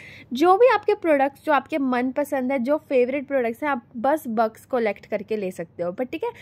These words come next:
पर बक्स कलेक्ट करने के टू वेज होते हैं, वो दोनों बहुत डिफरेंट है, बहुत डिफिकल्ट है। तो मैं आपको ईजीएस्ट वे बताऊंगी, जिसमें आप per day के आराम से सौ बक्स तो कलेक्ट कर ही देंगे।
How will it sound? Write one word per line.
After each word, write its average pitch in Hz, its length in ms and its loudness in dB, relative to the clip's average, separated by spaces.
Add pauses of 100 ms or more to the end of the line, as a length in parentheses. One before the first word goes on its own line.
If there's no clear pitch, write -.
(280)
पर 349 80 4
बक्स 320 300 0
कलेक्ट 359 340 -2
करने 339 200 -6
के 349 100 -6
टू 320 240 -4
वेज 277 300 0
होते 294 200 -2
हैं, 294 80 -2
वो 294 160 -2
दोनों 254 400 0
बहुत 247 260 -2
डिफरेंट 233 440 -6
है, 269 60 -2
बहुत 240 460 -2
डिफिकल्ट 240 600 -2
है। 254 60 0
तो 285 140 -6
मैं 330 120 -4
आपको 294 220 -4
ईजीएस्ट 240 500 -6
वे 233 160 0
बताऊंगी, 220 480 -4
जिसमें 330 360 -6
आप 359 220 -6
per 254 260 2
day 220 220 0 (100)
के 277 100 -4
आराम 202 460 -4
से 277 160 -8
सौ 285 480 0 (100)
बक्स 214 380 -4
तो 285 140 -4
कलेक्ट 226 400 -4
कर 196 180 -6
ही 190 100 -6
देंगे। 175 320 -10